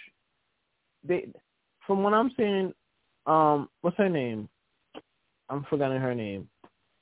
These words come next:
Bianca Belair's face is, she's on the poster of the Money in the Bank ladder match.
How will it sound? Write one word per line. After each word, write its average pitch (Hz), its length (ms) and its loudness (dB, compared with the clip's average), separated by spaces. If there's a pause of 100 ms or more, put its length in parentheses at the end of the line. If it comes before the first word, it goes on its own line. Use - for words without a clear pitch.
(540)
Bianca 190 380 6
Belair's 170 580 4 (160)
face 160 220 -4 (100)
is, 131 460 -8 (560)
she's 185 160 -2
on 208 180 4
the 180 80 2
poster 180 440 -2
of 143 180 0
the 143 80 -2
Money 151 240 -2
in 147 80 -4
the 131 80 0
Bank 131 320 -8 (540)
ladder 135 340 4
match. 95 320 -10